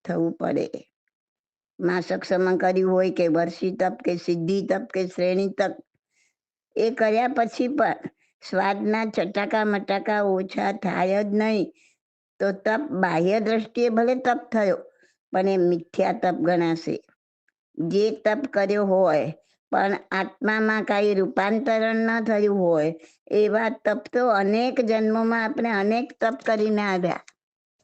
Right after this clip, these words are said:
છતાં આપણો હજી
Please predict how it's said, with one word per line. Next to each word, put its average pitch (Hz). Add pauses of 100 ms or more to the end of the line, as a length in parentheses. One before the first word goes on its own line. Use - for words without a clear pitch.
(960)
છતાં 175
આપણો 180 (640)
હજી 175